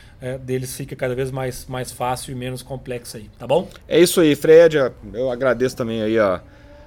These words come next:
Speaker 2: é, a oportunidade de tá falando sobre esse assunto aí com os nossos ouvintes. Agradeço aos ouvintes por estarem com a gente aí. Isso aí.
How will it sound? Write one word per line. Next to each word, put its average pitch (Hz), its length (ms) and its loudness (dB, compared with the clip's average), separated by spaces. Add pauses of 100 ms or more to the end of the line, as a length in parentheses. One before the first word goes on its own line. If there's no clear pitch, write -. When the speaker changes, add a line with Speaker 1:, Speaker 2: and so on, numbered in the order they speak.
(200)
Speaker 2:
é, 101 120 -8
a 104 60 -2
oportunidade 113 560 -2
de - 40 -8
tá 117 80 -10
falando 110 200 -6
sobre 110 220 -8
esse 117 120 -6
assunto 107 360 -6
aí 107 40 -8
com 98 60 -10
os 98 80 -16
nossos 110 260 -4
ouvintes. 147 440 -4
Agradeço 113 460 -4
aos 104 100 -6
ouvintes 101 300 -8
por - 160 -20
estarem 98 320 -6 (180)
com 98 100 -10
a 95 60 -6
gente 107 280 -8
aí. 147 280 -4 (760)
Isso - 200 -8
aí. 95 240 -4